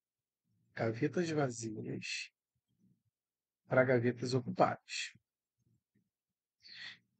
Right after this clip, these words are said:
E essa razão foi um quinto. Só que tem um detalhe, olha só. Após esvaziarem, duas gavetas estavam ocupadas.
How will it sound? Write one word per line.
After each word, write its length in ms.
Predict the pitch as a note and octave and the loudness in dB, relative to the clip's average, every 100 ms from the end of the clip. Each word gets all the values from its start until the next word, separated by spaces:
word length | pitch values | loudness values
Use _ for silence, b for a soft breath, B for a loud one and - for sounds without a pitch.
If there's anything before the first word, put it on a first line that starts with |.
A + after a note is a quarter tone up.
| _ _ _ _ _ _ - | _ _ _ _ _ _ 0
E 80 | D3+ | 4
essa 220 | C#3+ C#3 | 4 4
razão 340 | B2+ B2 D3 | 4 4 4
foi 140 | D#3 C3+ | 4 2
um 140 | D3+ | 0
quinto. 260 | - - - _ _ _ _ _ _ _ - | -2 -8 -8 _ _ _ _ _ _ _ -10
Só 220 | - C#3 | 2 2
que 60 | - | 4
tem 100 | B2+ | 4
um 40 | |
detalhe, 380 | D#3+ - - - | 4 4 2 -2
olha 160 | - C3+ | 0 0
só. 200 | A#2+ - - _ - B B B B _ - | 0 -4 -12 _ -20 B B B B _ 8
Após 560 | D#3 - D3+ F#3 F#3 - | 8 12 10 10 6 2
esvaziarem, 1080 | E3+ C#3+ D3+ D3+ D3+ D3+ B2+ A#2+ C#3+ E3 F#3+ _ _ - - | 2 4 8 8 8 6 6 8 6 2 -4 _ _ -20 0
duas 440 | F3+ G#3 A#3+ A3+ F3 | 4 8 8 8 8
gavetas 920 | F3 D#3+ A#2+ B2+ E3 F3+ - G2+ - | 10 10 10 6 4 4 0 0 0
estavam 600 | F#3 - F3+ C#3+ D#3 F3 F3+ _ _ _ _ - | 0 6 10 10 8 0 -6 _ _ _ _ 2
ocupadas. 720 | E3 F#3+ E3+ G#2 - - | 2 6 10 10 8 -4